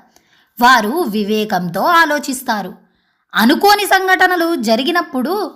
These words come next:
ఆవేశంతో రగిలిపోరు, అలాగే ఆవేదనతోనూ కుంగిపోరు. ఓర్పుతో సహిస్తారు. ఆలోచనతో భవిష్యత్ దర్శనం చేస్తారు. పరిస్థితులను ఒక కొలిక్కి తీసుకువస్తారు.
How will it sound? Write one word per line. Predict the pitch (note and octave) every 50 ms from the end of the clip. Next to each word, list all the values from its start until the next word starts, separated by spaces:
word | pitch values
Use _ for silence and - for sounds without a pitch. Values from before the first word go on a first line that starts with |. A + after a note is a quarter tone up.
| - _ -
ఆవేశంతో | E3+ D#3+ F3+ G3+ B3+ F4+ F4+ F4+ F4 D#4+ C4+ A#3 C4 C#4 E4 F#4+ F#4
రగిలిపోరు, | C#4+ G3+ G3+ G3+ F3+ F3 C4 D#4 F4 F4+ E4+ D#4+ C4 G#3+ G3 A3 - - _ _ _ _ -
అలాగే | C4 E4 E4+ E4 E4+ D4+ D#4 D#4+ E4 D#4+ - -
ఆవేదనతోనూ | - F3+ F3+ F#3+ F#3 G#3+ A3+ A3+ B3 B3 B3 B3 A3+ C4 B3 A#3+ A#3+ C#4 F#4
కుంగిపోరు. | F4+ F4+ F#4 F4 F4 D#4 E4 - - D#4 C#4 C4 A#3+ A3 - - - _ _ _ _ _ _ _ _ - G3+
ఓర్పుతో | A3 A3 A3 A#3+ B3 A#3+ - - G#3+ G3 E3+ B3 E4
సహిస్తారు. | E4 F#4 D#4 C#4 D4 C#4+ - - B3+ A3+ G#3+ G3+ - - - _ _ _ _ _ _ _ _ -
ఆలోచనతో | F3 E3+ F#3 G#3 B3 D#4 F#4 G4+ F#4+ G4 F#4+ F4+ D#4 A#3+ D4+ E4 F#4+ F#4
భవిష్యత్ | B3 - - - A#3 A3+ E4+ E4+ E4+ - F4+ F4+ F4 F4+ - D#4+
దర్శనం | D4+ D4 D4 - B3 A3+ A#3+ C#4 F4
చేస్తారు. | E4+ F4+ E4 D#4 - - C#4 B3 A#3 G#3 A3 - - _ _ _ _ _ _ _ _ _ _ _ _ _ _ _ _ _ - A3+
పరిస్థితులను | G#3+ A3+ E4+ D#4+ - - G#4+ G4+ G#4+ F4 D#4 B3+ D4 F#4+ G4+ F#4+
ఒక | D#4+ D4 C#4+ C#4+ C4+
కొలిక్కి | A#3+ - - - A#3 A#3+ D#4 F#4 - - G4 G4+
తీసుకువస్తారు. | G4 F#4 E4+ E4+ - - D#4 C#4 C#4 B3+ B3+ - - A#3 G#3 F#3+ F3+ F#3+